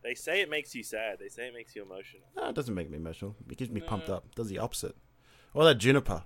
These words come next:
Speaker 1: Well, I don't
Speaker 2: really
Speaker 1: know
Speaker 2: gets
Speaker 1: that.
Speaker 2: my blood flowing. Um,
Speaker 1: Gets your blood
Speaker 2: yeah.
Speaker 1: flowing? Well, I like it.
Speaker 2: Yeah.
Speaker 1: It's my favorite liqueur, but I just can't drink it. It makes me, it fucks me
Speaker 2: Well,
Speaker 1: up.
Speaker 2: I had, like, two glasses of red wine last night, and I was fucked.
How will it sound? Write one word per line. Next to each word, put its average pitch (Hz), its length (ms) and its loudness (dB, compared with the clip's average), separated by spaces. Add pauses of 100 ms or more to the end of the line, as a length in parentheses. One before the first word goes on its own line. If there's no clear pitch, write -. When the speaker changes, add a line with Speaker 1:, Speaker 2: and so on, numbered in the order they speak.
(100)
Speaker 1:
Well, 117 120 -10
I 165 120 -2
don't 139 100 6
Speaker 2:
really 143 160 8
Speaker 1:
know 110 60 2
Speaker 2:
gets 104 140 2
Speaker 1:
that. 107 60 2
Speaker 2:
my 110 200 6 (200)
blood 117 240 4
flowing. 92 300 0 (500)
Um, 110 400 2 (220)
Speaker 1:
Gets 113 160 -16
your 120 100 -6
blood 117 260 -2
Speaker 2:
yeah. 135 60 -2
Speaker 1:
flowing? 147 200 0
Well, 107 120 -4
I 160 120 4
like 170 340 2
it. - 200 -16 (320)
Speaker 2:
Yeah. 117 120 -2
Speaker 1:
It's 143 180 -6
my 139 160 -4
favorite 117 500 -6
liqueur, 107 440 -4 (800)
but 107 200 -4
I 104 100 -4
just - 280 -16
can't 113 220 -10
drink 127 260 -12
it. 104 100 -8
It 92 160 -12
makes 107 300 -14
me, 117 300 -16 (580)
it - 80 -20 (100)
fucks 113 220 -8
me 113 60 -4
Speaker 2:
Well, 160 100 6
Speaker 1:
up. - 80 0
Speaker 2:
I 180 80 8
had, 214 180 4
like, 185 180 6
two 160 180 2
glasses 127 480 4
of 98 160 0
red 110 220 4
wine 110 200 6
last 101 300 2
night, 110 120 4
and 90 80 -2
I 107 80 4
was 110 120 0
fucked. - 680 0